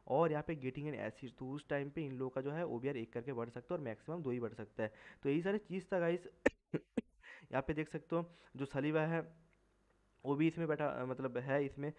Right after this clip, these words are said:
"One O V R winning a match और keeping a clean sheet", सेम चीज़ है। अगर यहाँ पे मैच जीतता है, सालिबा के लिए बहुत ज़्यादा चांस है कि सालिबा यहाँ पे निकाल दे भाई, क्योंकि अगर आर्सेनल जीत जाता है, तो यहाँ पे सीन देख सकते हो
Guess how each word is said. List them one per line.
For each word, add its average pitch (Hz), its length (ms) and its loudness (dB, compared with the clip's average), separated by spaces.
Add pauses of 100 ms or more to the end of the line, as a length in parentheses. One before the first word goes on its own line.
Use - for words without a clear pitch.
(220)
"One 135 160 6
O 135 40 4
V 139 60 2
R 143 80 4
winning 139 380 0
a 151 100 2
match 143 280 0
और 160 180 -2
keeping 139 220 -4
a - 60 -14
clean 120 200 -6
sheet", 120 140 -6
सेम 165 200 -2
चीज़ 160 220 -2
है। 151 80 4
अगर 135 160 2
यहाँ 135 120 0
पे 143 80 -2
मैच 135 220 0
जीतता 147 400 -2
है, 202 160 4 (320)
सालिबा 165 360 2
के 190 100 2
लिए 202 140 4
बहुत 165 500 2
ज़्यादा 165 140 4
चांस 131 300 0
है 135 80 -6
कि 151 80 -6
सालिबा 127 320 -2
यहाँ 127 200 0
पे 160 140 -4
निकाल 123 320 0
दे 113 100 2
भाई, 107 140 0
क्योंकि - 480 -6
अगर 139 180 6
आर्सेनल 139 360 2
जीत 139 180 -6
जाता 131 240 2
है, 147 140 2
तो 156 160 -2
यहाँ 127 140 2
पे 139 140 -4
सीन 139 260 -10
देख 135 160 -4
सकते - 300 -4
हो 170 100 6